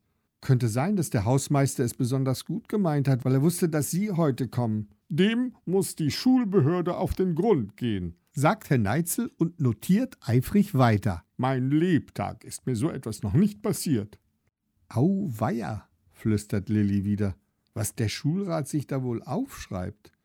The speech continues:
Bestimmt nichts Gutes. Dabei kann doch die Lehrerin nichts dafür, wenn alle zufällig stolpern müssen. Na ja, zufällig. Lilli weiß natürlich,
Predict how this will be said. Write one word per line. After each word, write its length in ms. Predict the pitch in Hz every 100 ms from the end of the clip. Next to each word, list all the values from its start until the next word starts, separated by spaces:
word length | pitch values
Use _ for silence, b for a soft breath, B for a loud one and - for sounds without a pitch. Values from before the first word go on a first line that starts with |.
| _
Bestimmt 520 | 104 101 - 110 107
nichts 340 | - 135 - -
Gutes. 580 | 160 160 113 101 - _ _ _ _ -
Dabei 200 | 127 143
kann 200 | 160 165
doch 100 | 156
die 140 | 156
Lehrerin 420 | 139 156 160 156
nichts 220 | 156 147
dafür, 500 | 170 151 - 202 226
wenn 140 | 147 131
alle 240 | 135 135
zufällig 540 | - 165 127 143 127 117
stolpern 600 | - 127 120 127 117 110
müssen. 420 | 107 - 107 87 b b b b b _ _
Na 220 | 107 104
ja, 220 | 104 110 104
zufällig. 920 | - 127 123 139 127 123 101 - - _ b b
Lilli 640 | 123 131 135 135 135 135 -
weiß 440 | 156 113 113 135 -
natürlich, 520 | 139 127 143 131 -